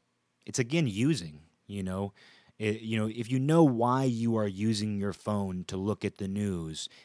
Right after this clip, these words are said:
knowing that it will probably piss you off. 'Cause the nice thing about the news, the nice thing about current events is there's a little something for everybody.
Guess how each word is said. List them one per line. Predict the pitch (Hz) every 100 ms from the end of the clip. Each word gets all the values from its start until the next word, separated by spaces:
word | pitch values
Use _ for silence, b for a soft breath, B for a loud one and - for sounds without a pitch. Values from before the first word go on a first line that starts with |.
| b
knowing | 98 107 123 123 113 98
that | 98
it | 107
will | 101
probably | - 131 127 127 107 107
piss | 95 - 113 -
you | 107 101
off. | 104 87 78 -
'Cause | 104
the | 120
nice | 156 190 -
thing | 180 170
about | 147 135
the | 120
news, | 110 127 139 120 101 90
the |
nice | 110 139
thing | - 147
about | 117 110 -
current | - 123 117
events | 95 123 113 -
is | 98
there's | 110 113
a |
little | 120 135
something | 127 151 147 - 127
for | 127 131
everybody. | 165 180 123 90 98 87 85 80